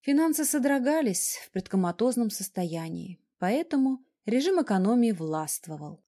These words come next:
постепенно захватывая все сферы моей жизни. Когда по кухне поплыл нелюбимый с детства запах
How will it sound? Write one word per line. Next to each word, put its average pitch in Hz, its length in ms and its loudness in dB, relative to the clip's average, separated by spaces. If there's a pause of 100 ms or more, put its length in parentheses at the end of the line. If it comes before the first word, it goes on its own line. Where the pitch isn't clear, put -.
(120)
постепенно 247 560 0
захватывая 185 580 -4
все - 380 -2
сферы 220 420 -2
моей 165 320 -4
жизни. 156 540 -12 (680)
Когда 240 280 0
по 262 140 -2
кухне 247 360 0
поплыл 220 400 -2
нелюбимый 208 580 4
с 165 80 -2
детства 165 460 -6
запах 196 520 -8